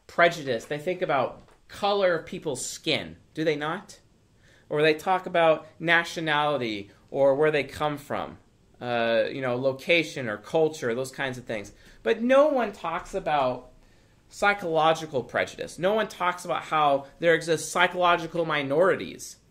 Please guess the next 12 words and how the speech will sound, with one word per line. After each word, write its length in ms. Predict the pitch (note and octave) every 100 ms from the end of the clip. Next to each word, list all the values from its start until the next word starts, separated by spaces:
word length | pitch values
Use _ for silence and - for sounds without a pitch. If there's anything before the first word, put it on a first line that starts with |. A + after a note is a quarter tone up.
| _ _ _ _ _ _ _ _ _ _ _ _ _ _ -
The 100 | D3+
main 380 | E3+ G#3 A3 G#3
psychological, 800 | G#3 G3 G3 F#3+ F#3 F#3 F3+
most 220 | E3 E3 -
common 320 | G#3+ A3+ G#3
psychological 600 | G#3 F#3+ E3+ F3 - D#3+
minority 520 | D3+ D3+ D3+ F3+ E3+
there 180 | D3+ F#3
is, 160 | G#3+
is 140 | D#3+ D3
there's 260 | E3 D#3+
less 400 | C3 E3 A3 A3+